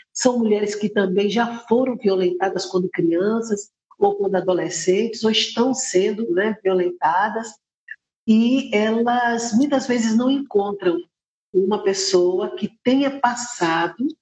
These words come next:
por essa mesma dor, por essa mesma situação que elas, onde ela possa se desabafar mais livremente e possa até fazer a pergunta: "É possível, né, sobreviver ao abuso sexual? Como sobreviver?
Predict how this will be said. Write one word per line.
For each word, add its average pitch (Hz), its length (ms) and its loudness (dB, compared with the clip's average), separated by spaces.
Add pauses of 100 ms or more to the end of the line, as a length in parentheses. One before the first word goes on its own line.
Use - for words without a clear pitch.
(540)
por 190 100 4
essa 196 220 -2
mesma 233 400 0
dor, 175 400 0
por 208 160 -2
essa 190 240 -2
mesma 233 480 0
situação 202 580 -6
que 208 200 0
elas, 180 300 0 (420)
onde 208 160 2
ela 226 240 -2
possa 226 300 -2
se 214 120 -2
desabafar 180 760 0
mais 226 280 -2
livremente 220 1000 0 (520)
e 214 80 2
possa 254 300 0
até 247 280 -2
fazer 262 240 2
a 262 60 0
pergunta: 180 600 -2 (320)
"É 269 100 4
possível, 240 1000 0 (460)
né, 220 380 0
sobreviver 190 680 2
ao 185 100 2
abuso 190 360 0
sexual? 180 800 -2 (880)
Como 349 280 2
sobreviver? 180 840 0